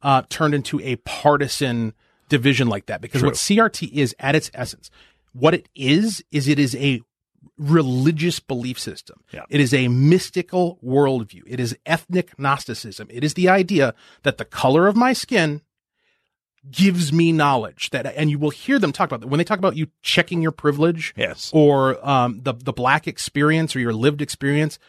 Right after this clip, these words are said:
Speaker 1: what they are referring to there is the notion that being black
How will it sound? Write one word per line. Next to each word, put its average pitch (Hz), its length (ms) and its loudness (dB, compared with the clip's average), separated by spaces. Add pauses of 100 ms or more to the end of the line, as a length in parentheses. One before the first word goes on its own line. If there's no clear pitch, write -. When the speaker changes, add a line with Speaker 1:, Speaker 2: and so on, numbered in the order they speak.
(240)
Speaker 1:
what 123 220 -2
they 156 100 6
are 151 80 6
referring 226 520 2
to 147 200 -4
there 120 340 0 (240)
is 139 200 0
the 139 120 2
notion 139 540 2 (240)
that 127 400 -4
being 185 540 2
black 135 500 2